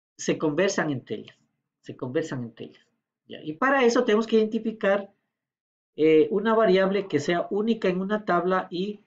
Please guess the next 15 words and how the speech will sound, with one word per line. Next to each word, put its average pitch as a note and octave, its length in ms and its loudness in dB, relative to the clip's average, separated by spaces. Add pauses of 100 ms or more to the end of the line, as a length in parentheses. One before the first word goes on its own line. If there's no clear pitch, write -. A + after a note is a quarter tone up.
que - 100 -2
aparezca F3 420 0
en F3 80 -2
otra E3+ 300 -2
tabla, E3+ 500 0 (220)
eh, B2+ 640 0
varias E3+ 360 0
veces F3+ 380 -2
o E3 360 0
de A#2+ 200 -4
manera C3 360 -4
única D3 360 -4
también. A2 340 -8 (200)
Por G3+ 120 2
ejemplo, F#3+ 420 -4